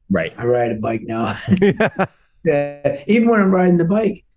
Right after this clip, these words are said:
Speaker 2: try not to grip too hard, like, try to keep my fingers open.
Speaker 3: Yeah.
Speaker 2: It's, it's on your mind. I have to say, it does, it is on your mind of, like, how could this p-, have a negative impact on what I'm,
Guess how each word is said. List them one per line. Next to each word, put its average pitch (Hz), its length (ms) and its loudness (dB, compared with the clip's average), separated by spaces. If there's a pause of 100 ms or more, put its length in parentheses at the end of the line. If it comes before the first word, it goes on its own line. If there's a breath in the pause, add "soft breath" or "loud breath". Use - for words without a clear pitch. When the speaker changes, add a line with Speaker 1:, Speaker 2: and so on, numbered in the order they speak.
Speaker 2:
try 180 180 -2
not 175 160 0
to - 80 -12
grip 170 420 -2
too 165 220 -2
hard, 147 340 -2
like, 135 180 -2
try 151 180 -4
to 151 60 -2
keep 151 220 -4
my 131 100 -2
fingers 143 460 -2
open. 131 640 -2 (120)
Speaker 3:
Yeah. 110 280 0
Speaker 2:
It's, 185 160 0
it's - 260 -10
on 233 180 2
your 208 120 4
mind. 170 920 -2 (140)
I 135 60 -2
have 170 260 -2
to 180 80 -4
say, 143 300 0
it - 80 -2
does, 147 180 -2
it 160 220 -6
is 160 160 -2
on 143 160 -2
your 131 100 -2
mind 131 260 -4
of, 120 100 0
like, 113 220 -2 (640)
how 175 220 0
could 180 180 2
this 165 240 2
p-, - 80 -14 (100)
have 143 220 -2
a 131 60 0
negative 135 480 -2
impact 123 480 -2
on 120 120 0
what 120 160 2
I'm, 110 380 -2